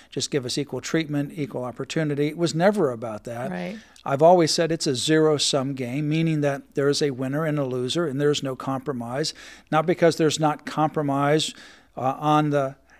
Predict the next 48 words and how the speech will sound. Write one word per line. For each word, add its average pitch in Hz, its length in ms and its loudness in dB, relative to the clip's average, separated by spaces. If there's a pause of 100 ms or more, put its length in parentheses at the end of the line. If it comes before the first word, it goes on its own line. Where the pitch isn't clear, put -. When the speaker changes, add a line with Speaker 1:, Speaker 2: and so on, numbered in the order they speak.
(380)
Speaker 1:
part 151 300 6
of 143 160 -4
some 165 320 2
individuals. 156 720 2
There's 151 180 0
just - 180 0
no 170 140 4
compromise 151 640 0
on 151 180 0
the 151 120 0
part 147 500 -2
of 151 160 0
the 165 100 0
L 143 140 -2
G 151 80 -6
B 156 100 -2
T 170 180 -6
Q 180 220 -2
agenda. 175 480 0
Speaker 2:
Right, 202 160 -6
Speaker 1:
There 185 80 2
Speaker 2:
it's - 120 -4
Speaker 1:
is - 40 0
Speaker 2:
all 190 140 2
Speaker 1:
no 185 140 4
Speaker 2:
about 160 100 6
their 202 140 6
Speaker 1:
desire 160 320 4
Speaker 2:
agenda, 160 120 2
Speaker 1:
to - 60 -4
Speaker 2:
yeah. 170 80 4
Speaker 1:
compromise. 120 420 -2
It's 135 140 -6
Speaker 2:
Right. - 120 -8
Speaker 1:
all 151 300 6
their 143 300 2
agenda 120 580 -8
and 135 140 -6
nothing 165 260 -2
Speaker 2:
Right, 196 60 2
Speaker 1:
else. 190 240 -2 (100)
Speaker 2:
right. - 260 -12 (540)
Speaker 1:
And 143 140 -2
so 143 320 4 (400)
some 196 260 8
of 165 60 6
these 156 260 4
employers 156 1080 4